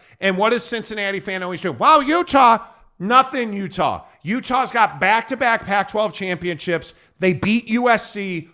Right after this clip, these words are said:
multiple times consecutively, and they went to the Rose Bowl,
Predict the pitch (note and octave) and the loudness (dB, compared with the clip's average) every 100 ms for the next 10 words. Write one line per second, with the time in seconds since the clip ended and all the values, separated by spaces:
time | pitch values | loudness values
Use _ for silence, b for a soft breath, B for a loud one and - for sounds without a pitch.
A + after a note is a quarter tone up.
0 | _ B2 F3 A3+ A#3 A#3 A#3+ - A3 A3 | _ -2 4 6 4 0 -4 -2 -2 -2
1 | E3+ A3 G3 G#3 F#3 F#3+ D3+ E3+ D#3+ C3 | -2 -4 0 0 0 -2 -2 -2 -2 -4
2 | b b - G3+ F#3+ G#3 G3 - G3+ F3+ | b b -2 2 4 2 2 0 -2 2
3 | F3+ F3+ - D#3 C#3 | 2 2 0 0 0